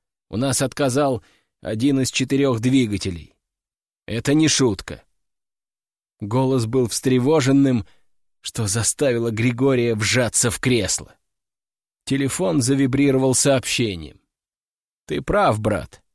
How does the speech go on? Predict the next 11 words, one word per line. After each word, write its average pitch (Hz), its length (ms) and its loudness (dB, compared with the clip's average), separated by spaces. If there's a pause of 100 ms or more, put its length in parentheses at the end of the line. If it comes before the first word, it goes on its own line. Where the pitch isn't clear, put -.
(360)
Самолеты 139 840 0 (160)
иногда 120 460 0
падают. 127 640 0 (640)
Сегодня 156 720 0 (720)
пришло 170 460 0
время 147 320 2
твоего». 127 640 0 (1500)
А 104 120 0
в - 80 -6
конце 143 460 2
был 135 340 0